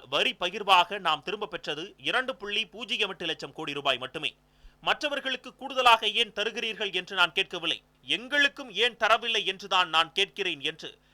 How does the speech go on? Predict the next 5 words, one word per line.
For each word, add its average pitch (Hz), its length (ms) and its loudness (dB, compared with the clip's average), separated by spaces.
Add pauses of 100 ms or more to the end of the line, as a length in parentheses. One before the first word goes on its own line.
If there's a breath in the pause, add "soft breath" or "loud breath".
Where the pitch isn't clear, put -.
(120)
மிகச்சரியாகவே 240 960 2
தனது 190 260 -6
வாதங்களை 190 520 2
வைத்தார் 156 540 4
முதலமைச்சர். 135 540 -4